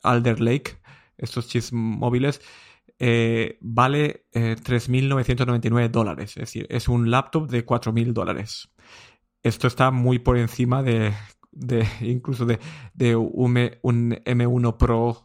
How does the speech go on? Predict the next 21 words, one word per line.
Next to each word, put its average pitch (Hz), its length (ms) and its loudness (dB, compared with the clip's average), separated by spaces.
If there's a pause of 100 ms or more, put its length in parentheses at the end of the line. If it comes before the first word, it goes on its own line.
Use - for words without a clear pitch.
(120)
o 113 500 -6
incluso 117 500 -4
M 120 220 -2
uno 123 220 -2
Max. 120 340 -2
Creo 117 320 -2
que 117 120 -2
el, 113 260 -6
el, 101 260 -6 (460)
el 113 320 -2
or-, 113 180 -6 (160)
el 117 180 -6
laptop 120 240 -2
más 120 220 0
básico - 340 -2
de, 120 120 -2
con 123 160 -2
el 120 60 -2
M 123 80 -2
uno 120 160 -2
Max 127 280 -2